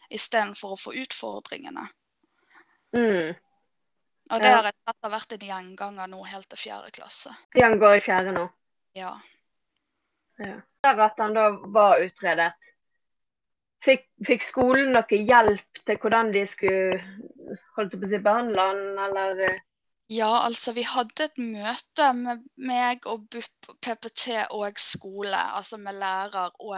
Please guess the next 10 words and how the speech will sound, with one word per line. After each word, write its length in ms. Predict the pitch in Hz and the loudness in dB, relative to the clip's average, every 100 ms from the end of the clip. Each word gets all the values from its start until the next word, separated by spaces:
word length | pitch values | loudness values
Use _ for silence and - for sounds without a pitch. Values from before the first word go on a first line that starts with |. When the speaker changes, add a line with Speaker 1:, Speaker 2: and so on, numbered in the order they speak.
| 180 | -12
Speaker 1:
rektor 420 | 196 - - - 165 | -12 -16 -18 -18 -14
og 200 | 175 185 | -10 -10
avdelingsleder, 920 | 190 220 190 180 208 - 175 139 185 - _ - _ | -10 -14 -14 -12 -12 -8 -8 -8 -12 -14 _ -20 _
hvor 180 | - 233 | -14 -14
bup 360 | 208 247 - 214 | -14 -18 -18 -20
og 100 | - | -16
P 140 | 202 | -14
P 140 | 214 | -8
T 200 | 220 196 | -6 -4
Speaker 2:
Mm. 280 | 185 196 190 | -2 0 0